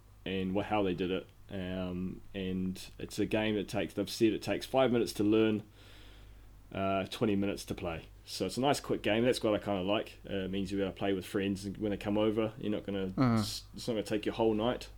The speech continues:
Speaker 1: um, but it's
Speaker 2: Yeah.
Speaker 1: a bit of a laugh and, and a bit of fun. And the cards, it's got a cool kinda art style. Um, and yeah, I just, I think it, I think it's gonna be potentially a lot of fun, and it's not gonna be super pricey either. So it's one you can
Speaker 2: No.
Speaker 1: pick up,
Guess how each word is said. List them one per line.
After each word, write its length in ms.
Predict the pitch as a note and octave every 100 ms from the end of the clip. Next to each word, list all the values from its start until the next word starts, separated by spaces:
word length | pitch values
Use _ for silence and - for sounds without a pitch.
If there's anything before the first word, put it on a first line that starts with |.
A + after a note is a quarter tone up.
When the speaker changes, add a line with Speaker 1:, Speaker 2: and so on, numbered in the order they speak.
| -
Speaker 1:
um, 360 | G2+ G#2 G2+ G2+
but 180 | F#2+ G#2+
it's 80 |
Speaker 2:
Yeah. 120 | G2 F2+
Speaker 1:
a 40 |
bit 120 | F#2+ G2
of 60 |
a 20 |
laugh 320 | G2+ G2+ G2 -
and, 140 | G2
and 140 | G2
a 20 | F#2+
bit 100 | F#2+
of 40 |
fun. 280 | - G#2 F#2+ - - - - -
And 140 | A#2+ A2+
the 40 |
cards, 400 | - B2+ G#2+ G2 -
it's 180 | G#2+ -
got 120 | A#2+
a 60 |
cool 180 | - A2+
kinda 220 | - G2+ F2
art 240 | G#2 -
style. 460 | - G#2+ G#2+ A2 - -
Um, 480 | F#2+ G2 F#2+ F#2+ F#2+ - - - - - - - - - - - - - - - -
and 280 | G#2 F#2+ F#2
yeah, 180 | A2+ G2+ -
I 80 | -
just, 160 | - -
I 60 |
think 200 | - G2
it, 60 | C#2+ G3 G2
I 40 |
think 120 | G#2+
it's 80 | G#2
gonna 180 | A2 G2
be 60 |
potentially 340 | F2+ G2+ F#2 G2
a 20 |
lot 60 | F#2+
of 60 |
fun, 240 | G2 G2+ F#2+
and 160 | A2+ A2+
it's 220 | - -
not 140 | G2+
gonna 100 | G2+
be 80 | F#2+
super 320 | - G2 F2+ -
pricey 300 | - F#2+ -
either. 320 | F2+ F2+ F2+ F2 - - - -
So 80 | G2+
it's 100 | A2+
one 140 | G#2
you 100 | G2+
can 80 | G#3+
Speaker 2:
No. 160 | C3+ G#2
Speaker 1:
pick 100 | G2+
up, 220 | F#2